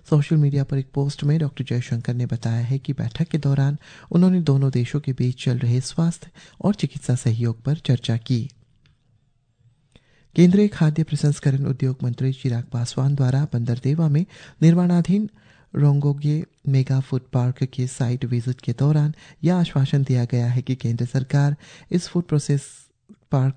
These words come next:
के सफल कार्यान्वयन में अरुणाचल प्रदेश सरकार के साथ सहयोग करेगी। एक समीक्षा बैठक के बाद केंद्रीय मंत्री ने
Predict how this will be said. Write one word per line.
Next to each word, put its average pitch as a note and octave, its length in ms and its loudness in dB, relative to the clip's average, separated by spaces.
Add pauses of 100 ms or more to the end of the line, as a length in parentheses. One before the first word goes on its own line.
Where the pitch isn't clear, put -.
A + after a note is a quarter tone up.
के C3+ 180 0
सफल C#3+ 360 -2
कार्यान्वयन A#2+ 640 0
में C#3+ 220 2
अरुणाचल B2 480 -2
प्रदेश C#3+ 320 -2
सरकार C3 380 -4
के - 140 -6
साथ C3+ 340 -4 (260)
सहयोग B2 440 0
करेगी। B2 440 -2 (480)
एक C3+ 140 0
समीक्षा B2 400 -2
बैठक A#2 320 -2
के B2+ 120 -4
बाद C3 260 -2
केंद्रीय A#2+ 320 -2
मंत्री A#2 300 -2
ने D#3 180 2